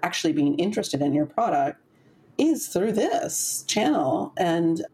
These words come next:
you know, it's gonna change. <laughs> It's gonna change all the time. You know, I think TikTok's now allowing it, and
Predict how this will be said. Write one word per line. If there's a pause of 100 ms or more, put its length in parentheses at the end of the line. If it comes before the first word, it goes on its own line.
(180)
you
know,
it's
gonna
change. (240)
<laughs>
It's
gonna
change (280)
all
the
time.
You
know, (260)
I
think
TikTok's
now
allowing
it,
and